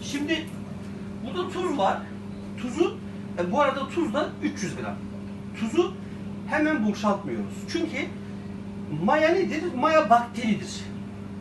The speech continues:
Bakteriden oluşur. E, hamuru içten içe kabartır. Tuz da o bakteriyi keser. Dolayısıyla tuzu atarsam hemen maya işlevini yitirir ya da yarım işlev görür. Onun için ne yapıyoruz?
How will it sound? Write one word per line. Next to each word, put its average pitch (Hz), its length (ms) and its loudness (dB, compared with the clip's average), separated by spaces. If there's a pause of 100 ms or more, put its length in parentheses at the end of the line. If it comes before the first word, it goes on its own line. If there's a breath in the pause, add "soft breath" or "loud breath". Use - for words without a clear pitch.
(160)
Bakteriden 202 480 2
oluşur. 233 380 -2 (540)
E, 156 140 0 (220)
hamuru 302 400 2 (380)
içten 294 360 4
içe 294 200 0
kabartır. 196 500 4 (640)
Tuz 381 260 2
da 226 200 4 (420 loud breath)
o 226 140 2
bakteriyi 277 600 2
keser. - 420 0 (680 loud breath)
Dolayısıyla 254 640 2 (460)
tuzu 208 220 2
atarsam 330 560 2
hemen 254 260 4 (320)
maya 311 260 6
işlevini 262 460 0
yitirir 254 520 2
ya 269 120 8
da 302 60 6
yarım 233 320 6
işlev - 360 -2
görür. - 180 -6 (220)
Onun 349 120 6
için 208 240 4
ne 262 60 6
yapıyoruz? 180 480 4